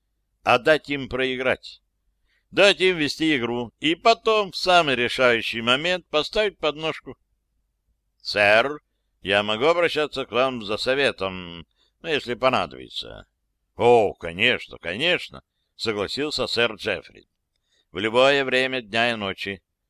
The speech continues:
Только телефонируйте». Совсем придурок. Еще не дошло, что в разведке нет друзей и союзников, и не стоит их заводить. Бар назывался «Девятнадцатая лунка».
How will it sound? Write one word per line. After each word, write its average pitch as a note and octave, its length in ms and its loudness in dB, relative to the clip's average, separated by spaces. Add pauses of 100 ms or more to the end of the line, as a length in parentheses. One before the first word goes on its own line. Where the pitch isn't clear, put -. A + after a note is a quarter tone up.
(140)
Только C#3+ 460 2
телефонируйте». G#2 1040 -6 (1300)
Совсем G2 580 -4
придурок. F2 560 -10 (180)
Еще A2+ 320 0
не C3 140 -2
дошло, A#2+ 460 -2
что A#2+ 200 -6
в A2+ 80 -4
разведке A#2 580 -4
нет B2 320 -4
друзей A#2+ 720 -6 (220)
и G#2 80 -12
союзников, A2 920 -4 (400)
и B2+ 180 -2
не E3+ 180 -2
стоит E3+ 500 0
их D#3 160 -2
заводить. C3 640 -2 (1040)
Бар C3+ 460 6
назывался D3+ 580 0
«Девятнадцатая A#2 760 -2
лунка». F#2+ 500 -4